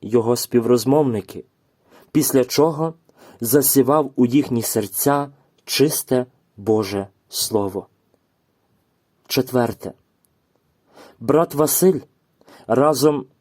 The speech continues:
зі сестрою Євгенією проявляли до кожної людини Христову любов, доброту і повагу. Саме тому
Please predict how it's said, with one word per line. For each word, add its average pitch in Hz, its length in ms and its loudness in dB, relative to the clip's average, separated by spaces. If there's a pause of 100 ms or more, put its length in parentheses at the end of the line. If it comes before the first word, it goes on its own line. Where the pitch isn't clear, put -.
зі 117 200 0
сестрою 139 600 2
Євгенією 127 1000 2 (680)
проявляли 143 880 2 (140)
до 123 200 0
кожної 175 540 2
людини 143 560 0 (560)
Христову 165 680 2
любов, 139 460 4 (480)
доброту 120 720 2 (680)
і 113 100 -4
повагу. 107 540 -2 (1200)
Саме 147 420 0
тому 135 420 0